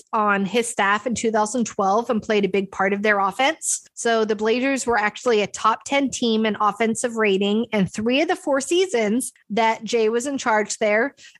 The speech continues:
uh, their only outlier was his first season,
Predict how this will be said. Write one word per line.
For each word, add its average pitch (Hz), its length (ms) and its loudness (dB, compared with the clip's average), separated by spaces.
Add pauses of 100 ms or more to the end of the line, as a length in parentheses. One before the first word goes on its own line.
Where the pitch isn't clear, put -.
uh, 208 160 0
their 214 180 0
only 247 300 -2
outlier 226 520 0
was 202 360 -2
his 208 180 -2
first 392 300 2
season, 226 580 0